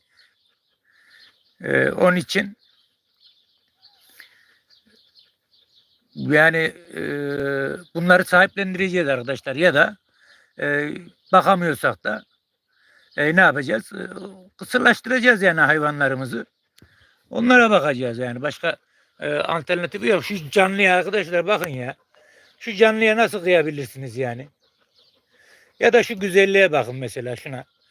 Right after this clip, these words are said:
Hayvanın hiçbir zararı ziyanı yok. Sadece kendi yapma işi. E, kendi bölgesini koruyan, e,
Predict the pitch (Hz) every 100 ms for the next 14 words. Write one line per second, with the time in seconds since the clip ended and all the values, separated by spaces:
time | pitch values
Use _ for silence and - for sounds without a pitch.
0 | _ _ - 202 214 196 208 160 202 170
1 | 165 165 165 143 151 147 139 139 - _
2 | _ _ _ - - 202 165 180 180 -
3 | _ _ _ _ _ - 180 170 175 -
4 | _ _ _ _ - 151 127 120 107 -
5 | - _ _ _ _ _ _ _ - 143
6 | 143 143 139 139 - 202 196 196 190 -
7 | - _ _ _ _ _ _ - 147 185
8 | 190 175 151 170 139 160 156 139 - _
9 | _ _ _ _ _ _ - 139 135 135